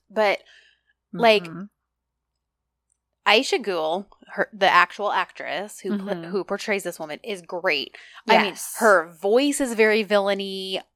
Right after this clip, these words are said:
Speaker 1: Like, her whole presence is very villainy. Like, she
Speaker 2: Very.
Speaker 1: does it well. I just am still struggling with her true motive because of the fact that I'm like, "Okay, we're gonna learn in the next scene, like,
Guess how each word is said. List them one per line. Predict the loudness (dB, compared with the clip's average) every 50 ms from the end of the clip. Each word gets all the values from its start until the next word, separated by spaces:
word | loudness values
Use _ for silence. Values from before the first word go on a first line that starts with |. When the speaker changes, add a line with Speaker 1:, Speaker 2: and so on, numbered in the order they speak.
| _ _ _
Speaker 1:
Like, | -2 -2 -2 -2
her | -2 0
whole | 2 2 2 2
presence | 0 -4 -2 -2 0 0 -2 -2 -2 -4
is | -8 -4 -2
very | -2 0 0 0 -2
villainy. | -2 0 -2 -2 -2 -4 -8 -10 -10 -8 -8
Like, | -8 -6 -6
she | -4 -2 0 0
Speaker 2:
Very. | 0 0 -2 -2 -2 -4 -4 -4 -4 -6 -8 _ -2
Speaker 1:
does | -2 0 0 0
it | -2 0
well. | 2 2 2 0 -2 -10 -20 -20 -20 _ _ _ _ _ _
I | 2 4 4 4 2 0
just | 0 -2 -2 -2 -2 -4
am | -4 -4
still | -4 -8 -12 -8 -2 2 4 4 4 4 2
struggling | 0 -2 0 0 0 0 0 -4 -10 -10 -10 -10 -12 -12 -14 -16 -20 _ _ _ _ _ _ _ _ _
with | -4 0 2 2 2 0 -2 -10 -20 -20 _ _ _ _ _ _ _ _ -18
her | -12 -2 2 4 4 4 4 0
true | -4 -6 -4 -4 -2 -2 -2 -2
motive | 0 0 0 2 2 0 -2 -2 -2 -4 -8
because | -10 -12 -8 -4 -2 -2 -2 -2 -6 -10 -16 -12 _
of | -8 -6 -6
the | -6 -4
fact | -4 -4 -4 -4
that | -4 -6
I'm | -4 -4
like, | -6 -6 -6 -6 -10 -14 -20 _ -12
"Okay, | -10 -10 -10 -10 -10 -8 -6 -4 -2 -2 -2 -2
we're | -4 -4 -4
gonna | -4 -4 -6 -4 -4
learn | -4 -4 -4 -6 -6 -10 -12 -12
in | -12 -10 -8
the | -8 -6
next | -6 -8 -8 -10 -14
scene, | -12 -12 -10 -10 -10 -10 -8 -6
like, | -6 -6 -6 -8 -14